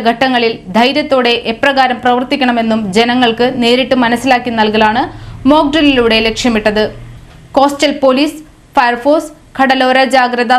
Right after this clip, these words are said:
സമിതി, സിവിൽ ഡിഫൻസ് ഫോഴ്സ്, മെഡിക്കൽ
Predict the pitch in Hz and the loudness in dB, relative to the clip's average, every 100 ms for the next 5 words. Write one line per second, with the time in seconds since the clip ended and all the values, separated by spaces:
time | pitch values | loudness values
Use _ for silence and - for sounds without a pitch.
0 | 247 - 208 277 - - _ - 311 320 | 0 -4 -2 -4 -6 -12 _ -2 0 2
1 | 320 254 294 294 302 - - - 269 262 | 0 0 0 2 0 -2 -12 -4 0 2
2 | 294 - - _ _ _ - 262 277 285 | 0 -8 -20 _ _ _ -2 0 0 0
3 | 254 | -2